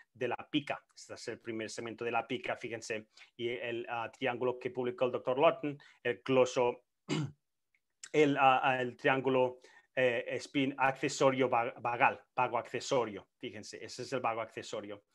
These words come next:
que es el más utilizado para aneurismas y patología de la, mm, parte principal de la pica, del primer segmento y el segundo segmento de la pica.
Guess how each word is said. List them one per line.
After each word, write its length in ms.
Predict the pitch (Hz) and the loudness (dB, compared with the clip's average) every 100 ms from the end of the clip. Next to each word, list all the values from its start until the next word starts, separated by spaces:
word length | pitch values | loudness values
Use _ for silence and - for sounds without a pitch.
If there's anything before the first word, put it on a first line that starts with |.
| - - | -20 -4
que 100 | 135 | -4
es 140 | - - | -2 -2
el 300 | 135 127 - - - _ _ _ - | -2 -2 -10 -20 -20 _ _ _ -2
más 340 | 156 165 156 | 6 8 8
utilizado 600 | 156 160 143 - 139 135 | 4 0 2 8 10 10
para 240 | 139 127 123 | 8 4 2
aneurismas 720 | 131 131 135 175 - 160 147 - 135 | 0 0 2 0 2 2 2 -2 -6
y 20 | |
patología 540 | 135 135 123 - 135 | -2 0 0 0 0
de 80 | 127 | 0
la, 220 | 117 110 - | -2 -4 -8
mm, 320 | 117 101 95 _ _ - | -10 -10 -12 _ _ -4
parte 400 | 117 120 127 110 | -2 -2 -2 -2
principal 560 | - 123 123 113 104 104 | -4 -6 -6 -4 -4 -4
de 60 | |
la 200 | 101 92 | -6 -6
pica, 380 | - 120 101 - - | -8 -8 -8 -10 -14
del 360 | 98 104 107 104 | -14 -14 -18 -20
primer 260 | 113 123 127 | -12 -6 -6
segmento 400 | - 120 120 135 | -6 -6 -4 -2
y 60 | 123 | -2
el 100 | - | -2
segundo 260 | 120 131 | -6 -6
segmento 460 | 123 127 110 107 110 | -6 -10 -8 -10 -12
de 80 | 98 | -10
la 180 | 87 | -12
pica. 320 | - 110 - | -12 -14 -14